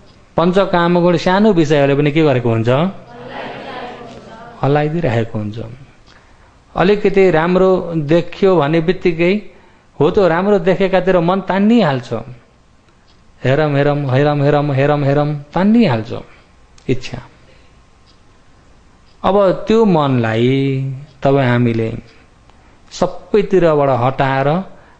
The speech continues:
यही नाकमा गएर थपक्क बस भन्यो भने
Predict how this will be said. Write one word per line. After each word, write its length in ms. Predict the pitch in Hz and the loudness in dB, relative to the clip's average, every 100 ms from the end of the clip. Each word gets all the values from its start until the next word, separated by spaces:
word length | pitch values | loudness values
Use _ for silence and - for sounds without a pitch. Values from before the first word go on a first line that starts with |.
| _ - - | _ -20 -4
यही 220 | 139 170 | 0 2
नाकमा 460 | 156 135 127 135 127 | 2 0 -2 -2 0
गएर 200 | 120 117 | 0 -2
थपक्क 460 | 117 127 147 143 - 135 | -2 -2 -2 -4 -4 -2
बस 220 | 123 123 | 0 0
भन्यो 320 | 120 110 113 107 | 0 0 0 0
भने 240 | 110 123 | 0 -2